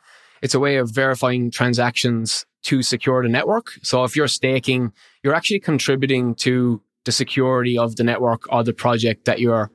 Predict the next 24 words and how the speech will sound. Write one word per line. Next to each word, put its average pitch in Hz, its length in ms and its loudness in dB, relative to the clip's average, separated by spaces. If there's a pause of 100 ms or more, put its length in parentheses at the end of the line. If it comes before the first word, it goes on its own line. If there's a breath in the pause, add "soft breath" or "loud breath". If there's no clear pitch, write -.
(160)
you 117 100 0
know, 113 160 2
involved 117 440 2
in, 110 220 0
in 123 100 0
staking 110 440 0
with. 95 220 -2 (440 loud breath)
By 123 120 2
committing 139 520 0 (280)
a 127 100 -2
portion 147 440 0
of 143 140 -2
your 127 380 0
asset, 135 340 -2
whatever 123 380 0
it 131 80 0
is, 139 160 -2
let's 123 160 -2
just - 200 -4
use 123 240 2
Solana 120 480 0
for, 117 260 0
um, 113 260 0
example. 151 400 0